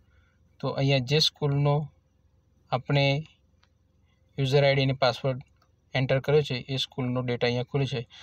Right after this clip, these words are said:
અહીંયા આપણે જોઈ શકીએ છીએ કે સ્કૂલ ખીડબ્રહ્મા એક એ ડાયસ કોડ, કેટેગરી અને અહીંયા નીચે જોઈશું તો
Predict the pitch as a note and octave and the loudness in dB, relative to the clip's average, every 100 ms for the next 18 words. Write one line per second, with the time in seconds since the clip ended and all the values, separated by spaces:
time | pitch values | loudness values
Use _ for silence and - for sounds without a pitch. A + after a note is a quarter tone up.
0 | - - C#3 C#3 C#3+ C#3 D3+ D3+ C#3+ B2+ | -20 -4 0 2 2 2 0 0 -2 -4
1 | C#3+ C#3 B2+ - C#3+ C3+ - - C#3 C#3 | -4 -6 -6 -8 -6 -6 -4 -4 -2 0
2 | C3 B2 C#3 C3 _ _ - _ _ - | 0 2 0 -2 _ _ -20 _ _ -4
3 | B2 A#2+ A#2+ - B2+ C#3 - - D3+ D3 | -2 -2 -4 0 2 2 -2 0 0 0
4 | _ _ - B2 C#3+ C3+ D3 D3+ D#3+ _ | _ _ -4 -2 0 2 2 2 -2 _
5 | _ _ _ _ _ B2 A#2+ - B2+ B2+ | _ _ _ _ _ -6 -6 -2 -2 0
6 | B2+ A#2+ C#3+ C#3 D3 - B2+ _ _ - | -2 -2 -2 0 -2 -4 -10 _ _ -6
7 | C#3 C3+ | -4 -4